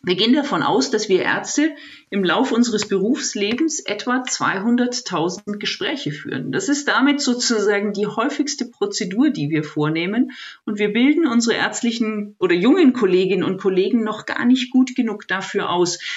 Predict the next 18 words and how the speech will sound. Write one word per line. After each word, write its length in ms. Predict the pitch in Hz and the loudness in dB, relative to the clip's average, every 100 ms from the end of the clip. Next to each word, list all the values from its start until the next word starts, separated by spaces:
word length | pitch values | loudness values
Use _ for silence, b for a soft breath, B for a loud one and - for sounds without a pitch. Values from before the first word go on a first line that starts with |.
| B | B
Von 100 | - | -4
daher 460 | 190 214 294 269 - - 233 | 2 4 4 2 -2 -12 -6
können 220 | - 247 233 | 2 4 4
wir 120 | 214 | 2
Palliativmedizinerinnen 1200 | 214 202 185 302 339 269 233 - 226 220 214 202 | 2 2 2 2 2 2 2 0 0 0 0 0
jetzt 260 | 185 196 247 | 0 0 2
nicht 200 | 262 - | 2 0
unbedingt 460 | 233 185 214 208 | -2 0 0 0
sagen, 480 | 208 180 180 185 180 B B _ | 0 0 0 -2 -4 B B _
wir 180 | 175 226 | 0 2
sind 260 | 240 226 190 | 4 2 2
die, 300 | 185 156 - _ | 0 -2 -8 _
die, 240 | 190 175 160 | -4 -2 -2
die 200 | 165 156 | -2 -2
Experten 640 | 185 - - 208 - 240 | -2 -4 -2 -4 2 2
für 120 | 240 | 2
die 120 | 190 | -4
Kommunikation. 1000 | 180 190 185 180 156 160 - 156 170 370 | -2 0 2 0 -2 -6 -2 2 2 2